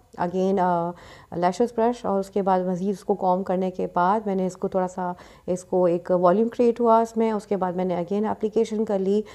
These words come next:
अ, मस्कारा की और मस्कारा मैंने यहाँ पे एसेंस का यूज़ किया और उसके बाद मैं अपने फेस को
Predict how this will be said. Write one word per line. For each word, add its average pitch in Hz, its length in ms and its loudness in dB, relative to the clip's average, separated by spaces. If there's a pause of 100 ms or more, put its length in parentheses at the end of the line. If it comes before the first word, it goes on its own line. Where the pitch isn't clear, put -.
(220)
अ, 175 120 -2
मस्कारा 190 480 2
की 226 200 0
और 208 60 2
मस्कारा 190 400 2
मैंने 190 240 0
यहाँ 175 200 0
पे 180 100 2
एसेंस 202 260 -4
का 233 100 0
यूज़ 220 260 2
किया 226 280 4
और 190 120 0
उसके 190 220 -2
बाद 196 220 0
मैं 196 80 0
अपने 185 240 -4
फेस 185 240 -2
को 180 220 -4